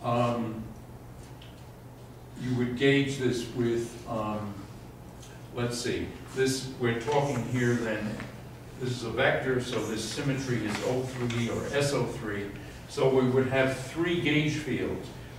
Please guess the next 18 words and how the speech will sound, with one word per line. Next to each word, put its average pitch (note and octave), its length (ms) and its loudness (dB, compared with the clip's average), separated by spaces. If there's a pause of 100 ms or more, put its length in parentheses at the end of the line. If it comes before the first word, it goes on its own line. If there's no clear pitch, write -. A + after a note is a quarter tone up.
which A#2+ 180 0
we A#2+ 80 -2
might A#2 260 2
as A#2+ 180 0
well G#2+ 300 0
call, G#2 540 6 (360)
um, F#2+ 400 -4 (800)
W A#2+ 400 4 (100)
mu. G#2 240 2 (1800)
And A2+ 160 -6
so B2+ 200 2
for B2+ 120 0
this C#3+ 340 2
S D3+ 240 2
O F#3 280 6
three C3+ 320 0 (100)
case, A2+ 460 0 (1080)
um, B2 560 4